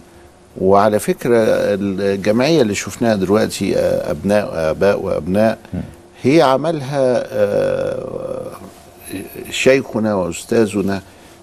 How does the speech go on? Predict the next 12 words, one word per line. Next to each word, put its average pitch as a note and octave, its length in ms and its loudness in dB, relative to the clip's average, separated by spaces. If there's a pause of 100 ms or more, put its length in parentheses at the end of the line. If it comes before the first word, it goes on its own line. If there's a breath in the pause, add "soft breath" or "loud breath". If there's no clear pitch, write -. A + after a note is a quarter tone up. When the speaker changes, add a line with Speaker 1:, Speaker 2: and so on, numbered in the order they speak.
(200)
Speaker 1:
آه، F2+ 540 0
الدكتور F#2 720 0
حسن - 380 -2
عباس E2 320 -2
زكي. G#2 400 -2 (120)
Speaker 2:
م. F2+ 80 0 (800 loud breath)
Speaker 1:
و-، F2+ 1160 4 (680 loud breath)
وعملها G2 1080 -2
عندما A#2 720 0 (300)
مات A#2+ 320 0
اب-، G#2+ 200 0 (140)
ابنه، F2+ 380 -2